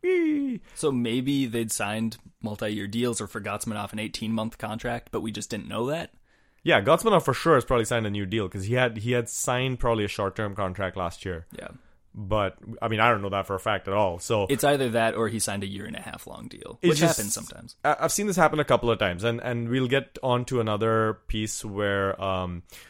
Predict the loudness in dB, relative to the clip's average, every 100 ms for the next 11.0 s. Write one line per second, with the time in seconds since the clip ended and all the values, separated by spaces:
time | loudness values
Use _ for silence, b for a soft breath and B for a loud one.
0 | B -2 -2 -2 -2 0 0 0 -4 0
1 | 0 0 0 -2 -2 -2 -2 0 -2 -2
2 | -2 -2 0 0 0 -2 -2 -4 -2 -2
3 | -2 -2 -2 -2 -2 -2 -4 -4 -2 -2
4 | -2 -4 -4 -4 -4 0 0 2 0 0
5 | -4 2 4 4 2 0 0 -4 -4 -4
6 | -10 B B 2 6 6 4 2 2 2
7 | 2 2 2 0 0 -2 -2 -2 -2 -2
8 | -2 -2 -2 -4 -8 -10 B B -6 -6
9 | 0 0 2 6 8 8 6 4 6 4
10 | 2 0 2 2 2 0 -2 -2 -2 -2